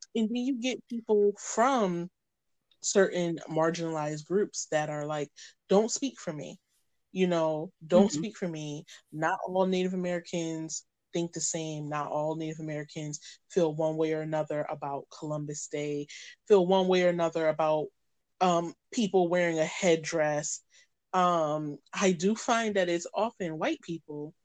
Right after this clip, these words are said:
Speaker 1: who are trying to make the point, like, "We're celebrating other cultures." Like, what other way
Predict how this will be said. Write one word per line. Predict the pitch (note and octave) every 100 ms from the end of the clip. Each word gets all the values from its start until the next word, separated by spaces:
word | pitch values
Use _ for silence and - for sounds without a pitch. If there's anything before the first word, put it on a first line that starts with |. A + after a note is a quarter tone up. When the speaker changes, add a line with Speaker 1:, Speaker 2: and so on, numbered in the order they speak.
| - - _
Speaker 1:
who | G#3 F#3
are | E3+
trying | E3 G3 F3
to | D#3+
make | D#3+ D#3+ D#3
the | D#3 -
point, | G3 F#3+ E3 D#3
like, | C#3+ - - - -
"We're | C#4 B3+
celebrating | - - D4 D4 G#3+ A3 G#3+ G#3 G3 -
other | A#3+ A3 F#3+
cultures." | - A#3 A#3+ - G#3+ G3 F3+ F3+
Like, | D#3 - - - -
what | - F3 G3+ C4+
other | A#3+ A3+ A3
way | G3 G#3 G#3+ G3+